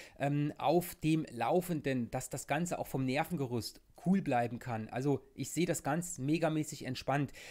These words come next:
Ähm, aber wie schon gesagt, das ist das, was hier jetzt kommen kann. Das Bild, was wir als reine Planung in irgendeiner Art und Weise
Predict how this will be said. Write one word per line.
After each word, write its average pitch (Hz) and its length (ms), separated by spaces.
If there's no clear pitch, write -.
Ähm, 143 320
aber 170 440
wie 151 180
schon 180 120
gesagt, 156 260
das 185 240
ist - 180
das, 165 260
was 143 120
hier 151 140
jetzt 147 180
kommen 156 300
kann. 123 140
Das 117 160
Bild, 185 300
was 151 160
wir 147 120
als 113 320
reine 180 320
Planung 151 540
in 117 100
irgendeiner 190 480
Art 143 180
und 143 120
Weise 131 280